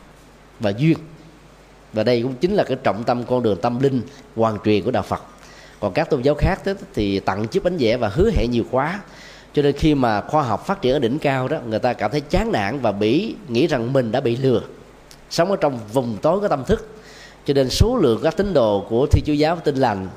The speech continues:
và nhiều tôn giáo mê tín á, ngày càng giảm dần. Và các nhà thờ phải bán lại cho các nhà chùa vì không còn người đi nhà thờ nữa. Trong khi đó ở châu Á đó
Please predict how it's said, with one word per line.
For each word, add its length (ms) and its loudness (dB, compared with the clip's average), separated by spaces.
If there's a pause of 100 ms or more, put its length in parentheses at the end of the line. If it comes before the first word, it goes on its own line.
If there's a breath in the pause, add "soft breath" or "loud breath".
(180)
và 80 -2
nhiều 160 2
tôn 140 2
giáo 260 2
mê 160 2
tín 220 0
á, 80 0 (440 loud breath)
ngày 200 0
càng 320 -2
giảm 200 0
dần. 180 2 (1200)
Và 160 0
các 220 -4
nhà 120 0
thờ 220 2
phải 120 0
bán 340 -2
lại 180 2
cho 120 -4
các 200 -6
nhà 140 -2
chùa 220 0 (880)
vì 100 -4
không 240 0
còn 160 2
người 220 2
đi 160 2
nhà 140 -2
thờ 180 2
nữa. 260 0 (800)
Trong 120 4
khi 60 4
đó 140 4
ở 200 2
châu 220 4
Á 240 4
đó 120 2